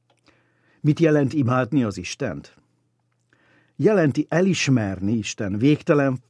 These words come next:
fönségét és a mi kicsinségünket. Elismerni, hogy teljesen Istentől függünk. „Én vagyok az alfa és omaga, a kezdet és a vég”, így mond az Úr.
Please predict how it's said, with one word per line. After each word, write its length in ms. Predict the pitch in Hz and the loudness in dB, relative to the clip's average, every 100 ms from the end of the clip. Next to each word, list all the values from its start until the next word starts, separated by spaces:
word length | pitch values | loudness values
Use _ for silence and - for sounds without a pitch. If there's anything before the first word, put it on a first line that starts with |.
| _ | _
fönségét 880 | - 165 175 - 101 87 87 117 123 | 0 2 4 0 -4 -6 -4 -4 -4
és 220 | 113 110 | -6 -6
a 80 | 113 | -4
mi 140 | 104 104 | -4 -4
kicsinségünket. 1160 | 123 120 107 87 - 76 71 78 - - - _ _ _ _ _ _ _ _ _ _ _ _ _ - | -6 -4 -6 -8 -10 -12 -12 -14 -18 -20 -20 _ _ _ _ _ _ _ _ _ _ _ _ _ -4
Elismerni, 540 | 135 123 139 131 127 | -2 0 0 2 2
hogy 160 | 127 120 | 0 -2
teljesen 460 | 123 123 117 127 | 0 0 0 0
Istentől 460 | 123 - 117 110 104 | -2 -2 -4 -4 -6
függünk. 600 | - 82 76 - - - _ _ _ _ _ | -8 -10 -12 -16 -20 -20 _ _ _ _ _
„Én 160 | - 127 | -2 0
vagyok 260 | 113 113 104 | 0 0 -2
az 120 | 104 | -2
alfa 400 | 123 131 - 123 | 0 0 0 0
és 200 | 120 127 | 0 0
omaga, 420 | 127 120 123 123 | 0 2 2 0
a 60 | 117 | 0
kezdet 400 | 135 123 131 139 | -2 -2 -2 -2
és 160 | 123 | -2
a 80 | 117 | -2
vég”, 400 | 113 127 135 123 _ - _ _ _ _ _ | 0 2 0 -2 _ -20 _ _ _ _ _
így 180 | 113 107 | -4 -2
mond 220 | 113 104 | -2 -2
az 140 | 107 | -2
Úr. 280 | 117 120 | -2 -2